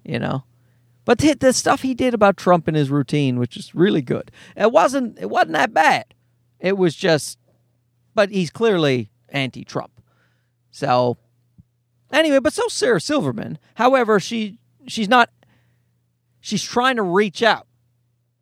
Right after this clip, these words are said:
to the other side. But, uh, anyway, my point is, everyone grabs on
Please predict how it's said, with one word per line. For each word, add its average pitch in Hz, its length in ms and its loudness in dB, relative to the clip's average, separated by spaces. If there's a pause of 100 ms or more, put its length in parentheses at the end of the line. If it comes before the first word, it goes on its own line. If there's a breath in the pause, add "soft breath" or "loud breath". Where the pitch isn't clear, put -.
(200)
to 175 140 0
the 170 160 2
other 165 180 0
side. 131 340 0
But, 185 180 -6
uh, 226 80 0
anyway, 175 360 -2 (400)
my 202 200 2
point 359 440 -2
is, - 380 -8 (1500)
everyone 294 440 2
grabs 185 420 0
on 147 260 -6